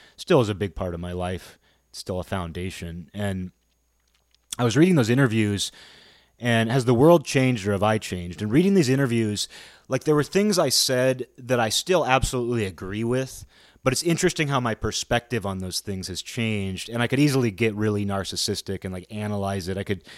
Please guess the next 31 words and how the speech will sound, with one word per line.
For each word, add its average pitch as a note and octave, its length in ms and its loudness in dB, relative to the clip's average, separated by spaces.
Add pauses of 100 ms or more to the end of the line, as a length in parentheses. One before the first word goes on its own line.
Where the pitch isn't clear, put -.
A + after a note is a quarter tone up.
(180)
I G#2+ 100 -2
could G2 160 -2
read A2 520 0 (420)
my G#2 160 0
answers G2+ 520 -4
to G#2 100 -6
these F#2+ 200 -4
interview G2+ 320 0
questions. F#2+ 720 -4 (260)
But B2 120 0
first G3 240 4
of D#3 60 2
all, B2+ 140 6
like, A#2 160 2
I D3+ 140 4
was D3 160 4
so, E3+ 560 2 (260)
m-, A#2 300 -8 (120)
like, C#3 200 -4
my, C#3 240 2
my D3 140 2
responses D3+ 640 0
were A#2+ 120 -4
so F#3 180 0
miserable, A2+ 920 -2 (320)
and B2+ 100 -4
not F3+ 180 2
in G#3 60 2
a F#3+ 80 6
depressed C3 560 -2
way, C3 360 -4